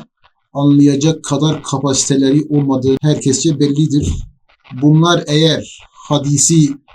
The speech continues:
ya da Kur'an'a karşı geldiklerinde ilmi bir şekilde reddetselerdi, biz diyecektik bu adamların yanında hak vardır. Yani bir hadisi inkar ettikleri zaman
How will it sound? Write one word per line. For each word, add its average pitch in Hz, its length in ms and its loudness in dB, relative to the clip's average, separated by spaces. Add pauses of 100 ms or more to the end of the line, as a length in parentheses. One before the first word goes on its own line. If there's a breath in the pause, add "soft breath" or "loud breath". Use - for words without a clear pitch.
(200)
ya 143 120 -4
da 156 60 4
Kur'an'a 147 600 0
karşı 147 280 -2
geldiklerinde 139 880 -2 (440)
ilmi 175 460 4
bir 175 160 2
şekilde 156 640 2
reddetselerdi, 165 760 0 (260)
biz 151 240 -2
diyecektik 147 420 0 (120)
bu 156 140 0
adamların 143 440 -2
yanında 139 380 -2
hak 143 180 -4
vardır. 120 340 -8 (680 loud breath)
Yani 156 280 2
bir 190 120 4
hadisi 156 460 0
inkar 165 400 0
ettikleri 156 480 0
zaman 156 460 0